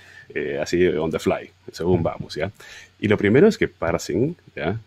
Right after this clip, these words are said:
Eh, que suena a veces un poco esotérico, sobre todo cuando uno todavía no sabe lo que es, y lo ha escuchado mil veces, parsing es básicamente análisis sintáctico, ¿ya? Eso se, ahí aparecía en el título de la, de la presentación.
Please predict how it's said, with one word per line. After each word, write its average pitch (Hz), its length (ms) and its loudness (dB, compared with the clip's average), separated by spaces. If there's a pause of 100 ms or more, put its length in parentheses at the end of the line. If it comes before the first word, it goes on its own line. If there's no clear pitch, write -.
Eh, - 260 -10
que 78 80 -10
suena 92 280 2
a - 20 4
veces 90 180 0
un 90 80 -6
poco 90 160 0
esotérico, 85 640 0
sobre 71 180 0
todo 82 160 2
cuando 82 160 4
uno 85 140 6
todavía 80 240 2
no 82 80 4
sabe 82 200 2
lo 73 120 0
que 76 240 0
es, - 240 -2 (180)
y 76 80 -6
lo 82 80 -2
ha 78 40 -2
escuchado 82 380 -2
mil 80 200 0
veces, - 340 2 (300)
parsing 135 340 4
es 139 100 2
básicamente 95 560 2
análisis 98 440 4
sintáctico, - 580 -10 (500)
¿ya? 87 200 -8 (120)
Eso 80 140 -12
se, - 240 -16
ahí 85 200 -10
aparecía 87 420 -4
en 98 60 4
el 76 120 -2
título 90 380 2
de 69 80 -4
la, - 180 -12 (160)
de - 100 -18
la - 120 -16
presentación. - 600 -4